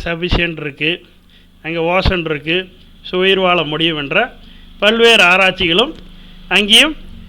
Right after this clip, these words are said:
நிறைய ஆராய்ச்சிகள் நடந்து வருகின்றன. So, இந்த ரெண்டும் உயிர் வாழ முடியும் என்ற பல்வேறு ஆராய்ச்சி நடந்துகிட்டு இருக்கு.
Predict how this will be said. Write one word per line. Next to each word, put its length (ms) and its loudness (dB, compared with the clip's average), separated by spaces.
நிறைய 200 4
ஆராய்ச்சிகள் 480 2
நடந்து 300 -4
வருகின்றன. 440 -6
So, 60 -10
இந்த 140 0
ரெண்டும் 320 0
உயிர் 240 4
வாழ 100 4
முடியும் 280 -2
என்ற 200 -2
பல்வேறு 420 0
ஆராய்ச்சி 360 -2
நடந்துகிட்டு 340 -8
இருக்கு. 180 -4